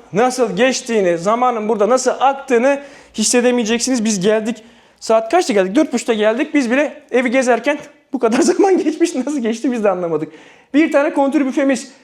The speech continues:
Hemen üstümüzde on sekiz veya yirmi dört binlik klimamız, T V ünitemiz hemen karşımızda. Onun altında yaşam ünitesi de mevcut. Kamera sistemleri vesaire. Onun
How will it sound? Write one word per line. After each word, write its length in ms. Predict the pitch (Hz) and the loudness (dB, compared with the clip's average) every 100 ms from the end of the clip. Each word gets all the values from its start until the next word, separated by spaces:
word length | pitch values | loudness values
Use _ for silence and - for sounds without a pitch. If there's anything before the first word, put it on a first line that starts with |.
| _ | _
Hemen 220 | - 285 277 | -2 0 0
üstümüzde 460 | 269 262 247 247 | -2 -2 0 2
on 120 | 285 | 2
sekiz 260 | 277 262 214 | 0 -2 0
veya 100 | 233 | 0
yirmi 220 | 226 247 | 0 0
dört 160 | 262 254 | 0 0
binlik 400 | 220 202 - - | -2 -4 -8 -4
klimamız, 560 | 247 262 226 247 - | 0 2 2 0 -6
T 180 | - 196 | -8 -4
V 40 | 240 | -2
ünitemiz 360 | 240 254 208 | 0 0 2
hemen 160 | 226 185 | 0 2
karşımızda. 680 | 254 254 247 214 180 220 240 | 2 2 0 -2 0 0 0
Onun 160 | 180 208 | -2 0
altında 540 | 208 208 214 220 262 - - - | 0 -2 -2 -2 -2 -4 -20 -6
yaşam 340 | 156 170 240 247 | -2 0 0 0
ünitesi 320 | 247 214 185 | -2 -4 -2
de 80 | 180 | 0
mevcut. 400 | 226 226 294 302 - _ | 0 0 -2 -4 -12 _
Kamera 280 | - 220 233 | -2 0 0
sistemleri 440 | 233 - 208 208 220 | -2 -2 -2 0 0
vesaire. 560 | 220 214 180 247 262 | 0 2 4 2 0
Onun 260 | 226 220 208 | -2 -2 -4